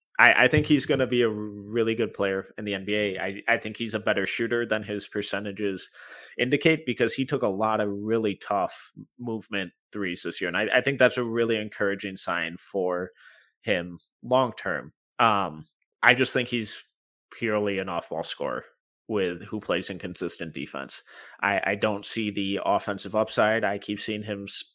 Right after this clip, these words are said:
well, now I see him kind of being mocked at, you know, pick five to the Pistons, and I, I just can't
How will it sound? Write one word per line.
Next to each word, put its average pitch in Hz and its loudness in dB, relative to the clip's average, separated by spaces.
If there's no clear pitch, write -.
well, 113 2
now 107 4
I 107 0
see 110 -2
him 107 -4
kind 110 2
of 104 2
being 107 0
mocked 104 -4
at, 95 0
you 110 -6
know, 87 -8
pick - -10
five 120 2
to 104 -4
the 98 -4
Pistons, 139 0
and 107 -6
I, 110 -2
I 117 6
just 110 -4
can't 101 -4